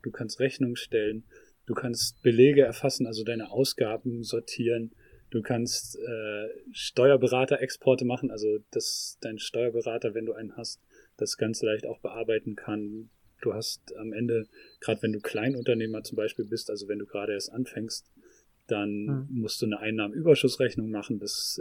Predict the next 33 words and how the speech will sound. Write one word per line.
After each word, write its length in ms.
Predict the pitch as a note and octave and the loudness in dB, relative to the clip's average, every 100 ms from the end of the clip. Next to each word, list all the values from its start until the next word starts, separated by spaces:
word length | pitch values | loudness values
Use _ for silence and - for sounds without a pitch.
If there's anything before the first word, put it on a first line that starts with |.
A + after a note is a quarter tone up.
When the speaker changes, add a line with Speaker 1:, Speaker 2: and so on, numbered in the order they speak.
| - | -4
Speaker 1:
äh, 80 | A2 | -2
geht 200 | - B2+ | 2 4
damit 220 | B2 B2+ | 6 4
super 240 | D3+ E3+ F3 | 2 -2 0
einfach. 400 | D3+ - C#3 - - - - | -2 2 2 0 -14 -20 -2
Du 100 | - | 4
hast 160 | A#2+ - | 4 4
eine 160 | A#2 - | 0 4
App 220 | F#3+ - | 4 4
auf 160 | C#3 | 0
dem 100 | C3+ | 2
Handy, 420 | A#2+ C#3+ C#3+ C#3 C3 | 2 2 2 2 2
kannst 340 | C3+ B2 - | 0 -2 0
da 60 | B2 | 2
jederzeit 520 | C3 C3 B2+ A#2+ A#2+ | 4 4 2 -2 -6
an, 240 | - B2+ C#3 - | -6 -8 -8 -10
äh, 400 | A#2+ A2+ A2 A#2 - _ _ - | -8 -6 -8 -12 -18 _ _ 2
reinschauen, 760 | A#2+ D3 - B2 B2 B2 A#2+ | 6 8 6 4 2 2 -2
hast 220 | B2+ - | -4 -2
deine 340 | A#2 A#2 A2+ A#2 | -2 0 -4 0
Umsätze, 680 | C#3+ D3 B2 B2+ - B2+ - | 2 4 4 2 0 -2 -2
Einnahmen, 460 | B2 A#2+ A2+ A2+ | -4 -4 -6 -8
Ausgaben, 520 | - B2+ - A#2 G#2+ A2+ | -4 -4 -2 -2 -2 0
Gewinn, 460 | A2 A#2+ B2+ C3 - - _ | 2 6 6 4 -2 -20 _
alles 280 | - C3 C3+ | 4 6 6
im 160 | C#3+ A#2 | 4 0
Blick. 440 | A#2 C#3 - - _ _ _ _ _ _ | 8 8 8 -4 _ _ _ _ _ _
Hast 260 | - C3 - | -2 -2 6
sogar 360 | C3+ C3 B2+ | 8 8 6
einen 160 | C3 A#2+ | 2 -2
Steuerschätzer 720 | - C#3 D3+ D3+ D3+ C#3+ D3 | 2 4 6 6 4 4 4
da 140 | C3+ C3 | 4 4
drin. 380 | B2 C3 C3+ | 8 8 8